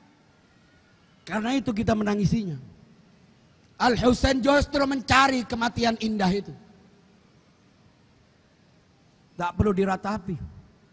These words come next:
Apalagi dendam. Tak ada dendam. Justru ini adalah recharging. Asyura berkumpul di sini bukan untuk memberikan dukungan politik.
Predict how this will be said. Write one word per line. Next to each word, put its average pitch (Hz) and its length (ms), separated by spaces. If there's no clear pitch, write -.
Apalagi 233 400
dendam. 269 400
Tak 240 240
ada 269 80
dendam. 285 320
Justru 277 480
ini 277 80
adalah 285 320
recharging. 254 880
Asyura 294 880
berkumpul 285 560
di 302 160
sini 294 320
bukan 302 640
untuk 302 160
memberikan 294 480
dukungan 302 560
politik. 302 480